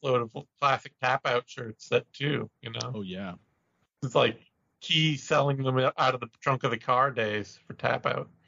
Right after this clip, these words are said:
Speaker 2: Jason could hardly look at the camera there. He looked ashamed.
Speaker 1: Uh, I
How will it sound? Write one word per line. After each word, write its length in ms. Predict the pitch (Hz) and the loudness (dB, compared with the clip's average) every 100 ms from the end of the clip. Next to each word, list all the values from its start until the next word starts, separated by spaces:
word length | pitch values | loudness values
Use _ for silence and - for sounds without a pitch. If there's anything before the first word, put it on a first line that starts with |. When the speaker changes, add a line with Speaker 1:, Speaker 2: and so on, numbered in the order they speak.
| _ _ - | _ _ -6
Speaker 2:
Jason 220 | 135 147 147 | -4 -4 -4
could 120 | 117 | -2
hardly 320 | 117 113 110 | 0 -2 -2
look 160 | 104 98 | -6 -8
at 80 | |
the 80 | 98 | -12
camera 380 | - 98 90 87 | -10 -8 -8 -8
there. 180 | 87 90 | -10 -10
He 140 | 107 | -8
looked 240 | 104 - 107 | -8 -10 -12
ashamed. 580 | - 110 95 92 90 - _ _ _ - - - - - _ _ _ _ _ _ _ _ _ _ _ _ _ _ _ _ _ _ _ _ _ _ _ _ _ _ _ _ _ _ _ _ 135 | -8 -8 -6 -10 -12 -20 _ _ _ -6 -6 -6 -12 -20 _ _ _ _ _ _ _ _ _ _ _ _ _ _ _ _ _ _ _ _ _ _ _ _ _ _ _ _ _ _ _ _ 2
Speaker 1:
Uh, 880 | 120 117 113 107 101 98 95 | 4 4 4 2 2 2 2
I 40 | 92 | 0